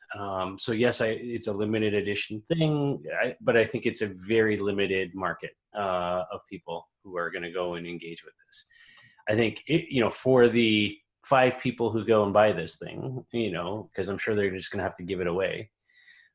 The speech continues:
uh, to people to generate some social media around it. Um, yeah, I mean, okay, maybe there's some social sharing, maybe there's some interesting content, as you said. Um, but,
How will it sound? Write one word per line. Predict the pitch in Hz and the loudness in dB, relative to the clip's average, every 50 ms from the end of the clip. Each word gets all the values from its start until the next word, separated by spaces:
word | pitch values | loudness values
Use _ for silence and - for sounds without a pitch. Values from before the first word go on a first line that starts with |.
| _ 104 | _ -6
uh, | 101 101 98 92 92 92 92 90 90 87 87 | -2 -2 0 0 0 0 0 0 0 0 -2
to | - 107 | -6 -8
people | 85 - 98 92 - 92 95 - | -6 -6 -6 -4 -4 -6 -6 -4
to | - 90 | -6 -6
generate | 87 101 101 92 92 92 92 90 - | -4 -2 -2 0 0 0 0 0 -2
some | - 92 87 | -6 -6 -6
social | - 95 90 - - 90 | -4 -4 -4 -2 -4 -4
media | 95 104 104 98 92 90 87 | -2 -2 0 2 2 2 2
around | 87 87 85 85 87 | 2 2 0 2 2
it. | 92 85 - - _ - | 2 0 0 -2 _ 0
Um, | 110 101 95 92 90 90 92 90 90 92 90 - - _ - - - - - - - - - - - _ _ _ _ _ _ _ _ - - - - - - - - - - - - - - - - - - | 2 4 4 4 4 4 4 4 2 0 -4 -6 -10 _ -20 -20 -20 -20 -20 -20 -20 -20 -20 -20 -20 _ _ _ _ _ _ _ _ -20 -20 -20 -20 -14 -6 -4 -2 0 0 0 0 -2 -4 -4 -6 -6 0
yeah, | - 139 175 202 208 156 | 4 6 8 8 8 6
I | - 110 123 139 | 4 4 4 6
mean, | 139 143 147 147 143 139 135 131 131 - - _ - | 8 8 8 8 8 8 8 6 4 0 -4 _ 2
okay, | 143 139 - 165 160 160 175 202 214 208 - - _ - - - - - | 4 6 6 8 8 8 6 6 4 2 -2 -6 _ -20 -18 -18 -16 -10
maybe | 202 160 123 120 120 123 135 135 160 156 | -4 0 2 4 6 6 8 8 8 8
there's | 139 151 147 143 | 8 6 4 4
some | - 143 131 | 4 2 2
social | - - 139 135 - 143 127 | 4 4 4 4 4 2 0
sharing, | - - 127 131 139 135 135 123 | 2 2 4 4 6 6 4 4
maybe | 107 113 117 127 135 | 4 6 6 6 6
there's | 139 131 - | 6 4 4
some | - 123 | 2 2
interesting | 123 117 - 123 - - 120 110 | 0 2 0 -2 -2 0 -2 0
content, | - 117 113 117 110 131 127 117 - - | 2 2 2 2 2 0 0 0 -2 -4
as | - 107 98 104 | -2 -2 -2 -2
you | 113 | -2
said. | 110 - - 107 110 120 139 - _ _ - - - - - - - - _ - | -2 2 2 4 2 2 0 -6 _ _ -20 -20 -18 -18 -18 -18 -20 -18 _ 2
Um, | 113 117 117 113 113 113 113 110 110 107 - _ _ _ _ _ _ _ _ _ _ | 4 6 8 8 8 8 6 6 4 0 -2 _ _ _ _ _ _ _ _ _ _
but, | 170 165 160 156 - - | 6 8 8 6 4 -2